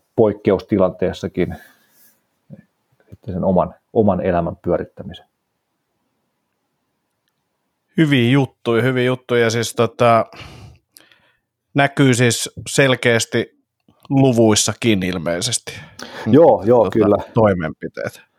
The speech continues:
Speaker 1: Kyllä, kyllä näkyy, joo. Joo, tosiaan tota, niinku H R V tosiaan dyykkasi aika rajusti sinne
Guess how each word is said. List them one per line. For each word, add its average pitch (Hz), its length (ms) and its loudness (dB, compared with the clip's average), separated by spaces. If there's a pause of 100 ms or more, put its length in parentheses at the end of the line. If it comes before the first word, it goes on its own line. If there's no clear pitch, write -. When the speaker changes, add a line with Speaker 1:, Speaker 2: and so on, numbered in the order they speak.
(120)
Speaker 1:
Kyllä, 123 380 2
kyllä 98 220 0
näkyy, 92 360 -4
joo. - 320 -6 (680)
Joo, 92 240 2
tosiaan 90 440 -6
tota, - 240 -10 (1300)
niinku 104 380 -6 (1200)
H 131 160 4
R 110 100 0
V 104 260 2
tosiaan 107 480 0
dyykkasi 120 400 2
aika 107 180 2
rajusti 113 360 0
sinne 95 500 -6